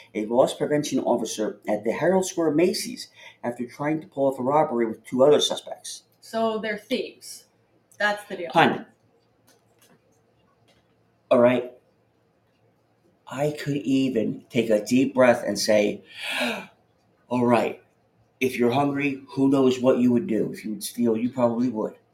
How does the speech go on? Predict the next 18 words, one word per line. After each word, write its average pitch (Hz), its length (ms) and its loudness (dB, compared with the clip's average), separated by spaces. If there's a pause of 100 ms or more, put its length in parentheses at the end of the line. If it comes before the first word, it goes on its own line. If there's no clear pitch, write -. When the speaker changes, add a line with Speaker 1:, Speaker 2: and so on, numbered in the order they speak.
(220)
Speaker 2:
Yeah. 294 360 -2
Speaker 1:
I'll 139 540 4 (140)
even, 127 240 2
Speaker 2:
Yeah. 139 340 4
Speaker 1:
I'll 151 460 2
even 143 240 0
with 127 100 0
a 117 60 -2
gun 117 200 2
to 117 60 2
my 113 160 -2
head 101 160 -6
say - 180 -4
that. - 260 -6 (840)
Speaker 2:
But 196 380 4
Speaker 1:
But - 480 6 (220)
Speaker 2:
Yeah. 226 340 -6 (920)
Speaker 1:
violence, 151 840 0